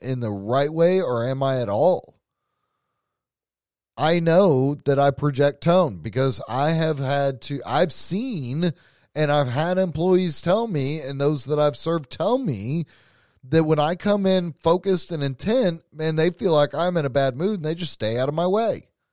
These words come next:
And that's not at all what I want. I want to encourage them to be able to communicate so that I can actively and aggressively listen. So when I'm having a bad day, I have to make the conscious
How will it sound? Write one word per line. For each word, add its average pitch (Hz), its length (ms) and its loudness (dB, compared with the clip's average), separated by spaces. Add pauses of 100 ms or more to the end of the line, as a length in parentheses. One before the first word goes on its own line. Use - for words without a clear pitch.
(580)
And 165 120 -2
that's 165 240 0
not 180 240 2
at 160 120 -2
all 196 240 4
what 185 140 2
I 123 140 4
want. 196 320 2
I 87 80 -6
want 147 180 -2
to 151 80 -4
encourage 185 600 -2
them 143 240 -2
to 135 100 -8
be 135 140 0
able 117 120 -2
to 117 80 -8
communicate 165 760 -2 (220)
so 147 200 0
that 131 100 2
I 135 100 0
can 135 140 -6
actively 127 480 0
and 120 100 -2
aggressively 107 500 -2
listen. 127 540 -4 (640)
So 170 460 6
when 156 200 2
I'm 190 220 2
having 180 420 -2
a 143 60 -2
bad 139 340 0
day, 123 520 0 (360)
I 170 180 -2
have 175 340 0
to 170 80 -6
make 156 260 -2
the 135 120 -6
conscious 160 720 -6